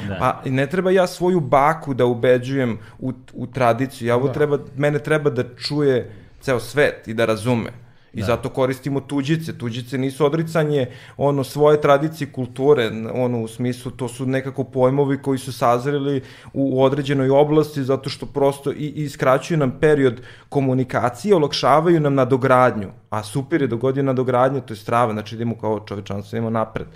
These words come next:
Speaker 2: One, tako da ja nisam protivnik tih, ono, u smislu, ne, ne shvatam tradiciju u stvari na taj način. Zato ja
Speaker 1: Mm.
Speaker 2: kažem, ja zato ni, ni, ne, često ne pristupam našim jelima u smislu, o, da, ja samo pođem od namirnice, samo isključivo to.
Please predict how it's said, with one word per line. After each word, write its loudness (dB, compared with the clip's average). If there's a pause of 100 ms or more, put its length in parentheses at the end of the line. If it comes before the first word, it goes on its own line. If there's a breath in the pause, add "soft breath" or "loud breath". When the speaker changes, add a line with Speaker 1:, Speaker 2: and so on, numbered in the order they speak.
(480 loud breath)
Speaker 2:
One, 2
tako -2
da 2
ja 4
nisam -2
protivnik 0
tih, -4
ono, 0
u -2
smislu, -2 (320 loud breath)
ne, -6
ne 4
shvatam -2
tradiciju 0
u -4
stvari 2
na 2
taj 2
način. -2
Zato -6
ja -4
Speaker 1:
Mm. -10
Speaker 2:
kažem, 0
ja 4 (120)
zato 0
ni, 0
ni, -2
ne, 0
često -4
ne 0
pristupam 0 (300 loud breath)
našim 0 (200 loud breath)
jelima 2
u 0
smislu, -2 (280 loud breath)
o, 0
da, 0
ja 2
samo -2
pođem -2
od -4
namirnice, -4
samo -4
isključivo -8
to. -12